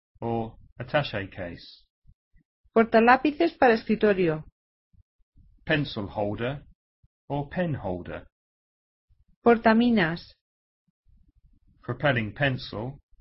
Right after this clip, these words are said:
Speaker 1: in the U K. Mechanical pencil in the U S A.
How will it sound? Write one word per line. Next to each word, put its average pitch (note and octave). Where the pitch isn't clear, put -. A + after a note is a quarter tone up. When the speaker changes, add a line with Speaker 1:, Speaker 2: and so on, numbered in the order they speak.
Speaker 1:
in G#2+
the G2
U G2
K. A2
Mechanical C3
pencil F2+
in C3
the D3
U A2
S F#2
A. F2+